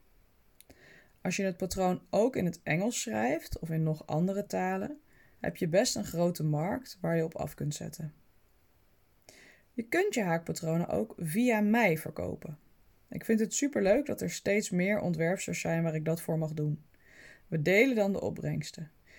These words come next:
Jij hebt dan geen gedoe over promotie, webwinkel, betaalplatforms en dergelijke.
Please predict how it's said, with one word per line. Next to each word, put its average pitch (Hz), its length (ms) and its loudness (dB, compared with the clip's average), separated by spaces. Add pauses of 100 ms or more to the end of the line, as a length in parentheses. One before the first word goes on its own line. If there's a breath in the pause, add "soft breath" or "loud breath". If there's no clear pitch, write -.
(160 loud breath)
Jij 196 280 4
hebt 240 140 0
dan 175 180 2
geen 190 240 -2
gedoe 180 440 0
over 160 340 -2
promotie, 165 720 0
webwinkel, 170 720 2
betaalplatforms 160 1000 0
en 151 120 0
dergelijke. 180 640 -2